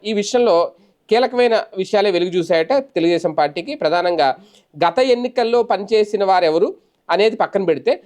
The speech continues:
ఆయా పదవులకు ఎమ్మెల్యేలు తమకు విధేయులుగా ఉన్నవారు, తమ మాట వినేవారిని ఎంపిక చేసుకోవడం అనేది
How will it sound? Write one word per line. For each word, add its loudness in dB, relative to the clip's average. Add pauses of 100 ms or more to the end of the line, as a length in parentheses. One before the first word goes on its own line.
(160)
ఆయా 2
పదవులకు 0
ఎమ్మెల్యేలు 0
తమకు -4
విధేయులుగా 2
ఉన్నవారు, 0 (160)
తమ 0
మాట 0
వినేవారిని 0
ఎంపిక -2
చేసుకోవడం 0
అనేది 0